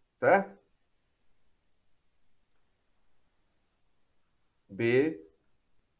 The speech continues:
Q um, A, B,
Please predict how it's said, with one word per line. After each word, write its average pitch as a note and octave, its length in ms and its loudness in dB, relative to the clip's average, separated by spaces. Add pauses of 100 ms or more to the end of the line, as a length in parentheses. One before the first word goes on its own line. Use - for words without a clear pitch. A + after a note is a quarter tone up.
(440)
Q G#2+ 200 0
um, G#2+ 520 -4 (4000)
A, G2+ 400 -4 (220)
B, G#2+ 420 -4